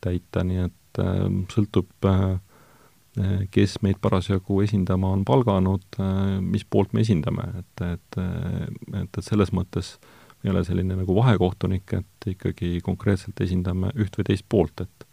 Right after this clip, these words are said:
et, et nii-öelda üürnikele me oleme otsinud, noh, siin eriti nagu ettevõtted näiteks, kes vajavad,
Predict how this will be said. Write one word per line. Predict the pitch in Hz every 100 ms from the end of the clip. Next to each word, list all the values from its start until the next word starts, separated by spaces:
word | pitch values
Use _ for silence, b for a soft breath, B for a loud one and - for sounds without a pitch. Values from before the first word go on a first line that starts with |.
| B B B B B _ -
et, | 95 95 -
et | 90 -
nii-öelda | 101 95 92 92 95 95
üürnikele | 104 104 - 90 - - 98 98 98
me | 98 98
oleme | 98 101
otsinud, | 117 - 95 90
noh, | 101 92
siin | - 92 90 -
eriti | 110 82 -
nagu | 90 95
ettevõtted | 101 92 85 - -
näiteks, | 90 90 82 -
kes | 92 - - -
vajavad, | 90 95 92 92